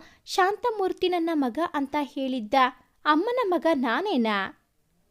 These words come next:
Oh my God, can't believable." ಮಾನಸಾಗೆ ಇದೇನು ಹೊಸದಲ್ಲ ಬಿಡಿ. ಆದರೂ ಪಟಪಟ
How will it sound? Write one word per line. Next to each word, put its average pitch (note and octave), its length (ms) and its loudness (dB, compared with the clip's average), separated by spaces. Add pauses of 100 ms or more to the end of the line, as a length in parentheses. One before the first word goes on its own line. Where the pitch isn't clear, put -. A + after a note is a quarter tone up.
(180)
Oh F4 140 4
my G4+ 220 2
God, A#3+ 440 2
can't G4 720 -6
believable." A#3 840 0 (840)
ಮಾನಸಾಗೆ F#4 720 0
ಇದೇನು D4 520 -2
ಹೊಸದಲ್ಲ B3 480 -4 (160)
ಬಿಡಿ. A3+ 500 -2 (840)
ಆದರೂ A3 460 2
ಪಟಪಟ E4 500 -2